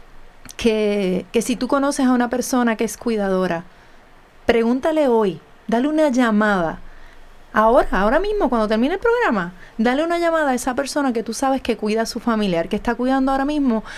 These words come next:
a un familiar, a su mamá, a su mamá, por ejemplo. Llámala y dile, "¿Qué necesitas?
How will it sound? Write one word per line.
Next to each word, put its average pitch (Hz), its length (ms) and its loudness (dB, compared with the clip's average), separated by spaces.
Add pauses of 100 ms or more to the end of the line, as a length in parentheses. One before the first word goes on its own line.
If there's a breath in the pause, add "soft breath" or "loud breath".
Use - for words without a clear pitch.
(160 loud breath)
a 214 80 0
un 208 140 0
familiar, 214 500 0
a 175 80 -4
su - 140 -4
mamá, 185 500 2
a 185 60 -2
su 202 100 -4
mamá, 202 240 2
por 202 120 -2
ejemplo. 190 460 -4
Llámala 214 400 0 (360 loud breath)
y 240 100 0
dile, 247 420 2 (540)
"¿Qué 254 220 2
necesitas? - 1120 -2